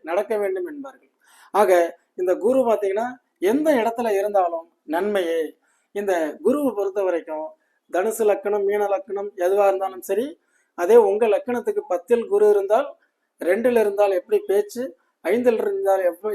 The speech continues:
எப்படிப்பட்ட உயரிய சிந்தனை, ஒன்பதாம் இடத்தில் இருந்தால் எவ்வளவு ஒரு தர்ம சிந்தனை, பத்தில் இருந்தால் எவ்வளவு நேர்மையான ஒரு தொழில், பாத்தீங்களா?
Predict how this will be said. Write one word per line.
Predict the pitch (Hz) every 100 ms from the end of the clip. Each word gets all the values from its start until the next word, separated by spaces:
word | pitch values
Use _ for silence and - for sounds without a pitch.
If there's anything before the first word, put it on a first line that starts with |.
| 180
எப்படிப்பட்ட | 226 240 208 196 170
உயரிய | 185 208 208 -
சிந்தனை, | 180 202 233 - _ _ _ 175
ஒன்பதாம் | 214 269 269 233
இடத்தில் | 226 208 202
இருந்தால் | 190 196 180
எவ்வளவு | 170 247 226
ஒரு | 196 170
தர்ம | 185 233 -
சிந்தனை, | 208 208 247 - _ _ _
பத்தில் | 202 349 277
இருந்தால் | 233 220 208 196
எவ்வளவு | 214 190 190
நேர்மையான | 233 226 220 208 190
ஒரு | 170 170
தொழில், | 165 156 - _ _ _ _ _ -
பாத்தீங்களா? | 143 156 156